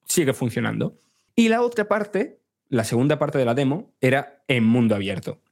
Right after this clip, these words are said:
Final Fantasy siete Rebirth no va a ser un enorme mundo abierto. Va a tener una estructura similar, aunque por, me parece más que hay más libertad,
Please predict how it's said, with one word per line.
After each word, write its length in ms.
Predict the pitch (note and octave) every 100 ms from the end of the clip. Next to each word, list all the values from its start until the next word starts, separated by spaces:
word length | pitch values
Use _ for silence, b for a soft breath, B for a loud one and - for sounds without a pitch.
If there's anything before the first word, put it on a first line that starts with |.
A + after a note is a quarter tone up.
| _ _
Final 220 | - C#3+ E3
Fantasy 280 | F#3 F3
siete 340 | F3 E3+ D#3+ D3+
Rebirth 500 | C#3 C3+ F3 A#3 - _ _ _ _ _ _ _
no 300 | D#3 C3 C#3+
va 80 | D3
a 40 | B2+
ser 280 | C#3+ C3 C3
un 380 | C3 A#2+ A#2 -
enorme 520 | B2 A#2 B2 A#2 A2+ A2
mundo 260 | A2 A2
abierto. 480 | G2+ G2+ F#2+ - - b b b b b _ C3+
Va 80 |
a 40 | F3
tener 180 | F3 F#3
una 100 | F#3
estructura 760 | - D#3 - G3 F#3 C#4 - _ _ _
similar, 920 | - - E3 B2+ A#2+ D3+ G#3 B3+ - -
aunque 680 | C3+ B2+ B2 - C3+ B2 A#2
por, 480 | A#2+ A#2+ A#2+ B2 - _ -
me 240 | C#3 B2+
parece 400 | A#2+ B2+ B2+ E3+
más 520 | D3 C#3+ C3+ - _ _ _ _ _ _
que 100 | -
hay 100 | C3
más 160 | D3 C3
libertad, 600 | C3 B2 A2+ D#3 D3